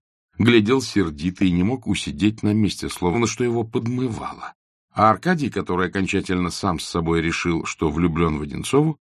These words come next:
начал предаваться тихому унынию.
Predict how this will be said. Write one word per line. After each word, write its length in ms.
начал 360
предаваться 840
тихому 460
унынию. 640